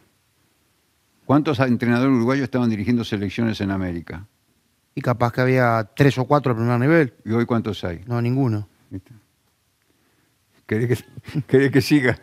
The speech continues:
Speaker 2: ¿Y a qué atribuís eso?
Speaker 1: Son muchas las razones. Son muchas. Son muchas las razones.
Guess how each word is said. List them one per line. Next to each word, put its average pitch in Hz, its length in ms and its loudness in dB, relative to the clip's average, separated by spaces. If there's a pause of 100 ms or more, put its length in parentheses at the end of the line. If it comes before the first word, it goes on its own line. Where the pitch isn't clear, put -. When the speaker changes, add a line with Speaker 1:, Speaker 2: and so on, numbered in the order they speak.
(340)
Speaker 2:
¿Y 151 60 2
a 147 80 4
qué 185 100 4
atribuís 156 440 6
eso? 127 320 0 (1080)
Speaker 1:
Son 180 240 2
muchas 135 320 4
las 92 160 0
razones. 87 580 -8 (420)
Son 104 140 -4
muchas. 92 360 -6 (1600)
Son 107 300 -2
muchas 87 320 -6
las 80 140 -12
razones. - 420 -18